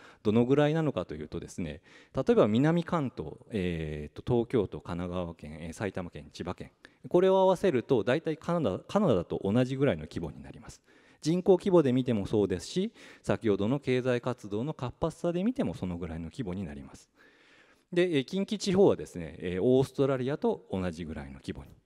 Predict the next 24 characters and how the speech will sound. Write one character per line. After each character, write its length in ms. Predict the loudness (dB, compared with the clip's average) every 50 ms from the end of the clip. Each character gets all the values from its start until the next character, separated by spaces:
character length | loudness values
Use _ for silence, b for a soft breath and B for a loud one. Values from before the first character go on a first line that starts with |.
| _ -12
な 80 | -12 -10
り 100 | -10 -10
ま 100 | -14 -16
す。 200 | -20 -20 -20 _ b b b b b b b b b b b
で、 140 | b 2 4 6
東 200 | 6 6 6 6
海 200 | 4 2 2 2
地 140 | 2 -2 0
方 200 | 4 4 4 4
は 120 | 2 -2 -4
オ 100 | -2 0
ラ 140 | 0 0 0
ン 80 | 0 -2
ダ 120 | -2 -2
と 160 | 0 0 0
同 140 | 0 0 -2
じ 120 | -4 -4 -8
ぐ 100 | -8 -8
ら 80 | -8
い 40 | -6
の 120 | -6 -6
規 160 | -6 -4 -6 -6
模 100 | -6
に 60 | -6